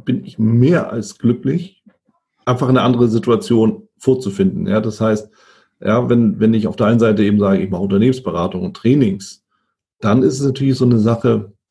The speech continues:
keine Ahnung, wie das in zwanzig zwanzig weitergeht. Ja, ähm, über die, die Bank weg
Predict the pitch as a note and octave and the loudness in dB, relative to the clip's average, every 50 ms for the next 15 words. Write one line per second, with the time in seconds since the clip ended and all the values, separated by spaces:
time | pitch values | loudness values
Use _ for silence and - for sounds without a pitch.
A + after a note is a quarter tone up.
0 | _ _ - - E2+ E2 D#2+ F#2 B2+ E3 C3+ G#2 - - - - A#2+ A2 G2+ G2+ | _ _ -8 -6 -4 -4 -2 0 0 0 -2 -4 -6 -8 -12 -8 -4 0 0 0
1 | F#2+ - - - - G2+ F#2+ - - F#2+ F#2+ F#2 - - - - - F2 E2+ E2+ | -2 -4 -8 -4 -2 -2 -2 -2 -2 -2 -2 -2 -4 -6 -6 -6 -6 -6 -6 -6
2 | F2 F2+ G#2+ B2 A#2+ G#2+ F2+ - - - - - _ - G#2 G2 G2 - - - | -4 -2 -2 0 0 -2 -4 -4 -8 -12 -14 -18 _ -16 -10 -8 -8 -8 -10 -14
3 | _ - - - G#2+ G2 F#2+ - - - - _ _ _ - - - G#2+ G#2+ G2 | _ -14 -6 -2 2 2 2 2 0 -6 -12 _ _ _ -2 -2 0 2 2 2
4 | F#2+ G2+ G2 G2 F#2+ F#2+ - - - - - - - B2 D3 D3+ - - D3 C#3+ | 2 0 0 0 0 -2 -2 -6 -8 -8 -8 -6 -2 -2 -2 -2 -2 0 2 2
5 | C#3+ C#3+ C#3+ _ | 2 0 -2 _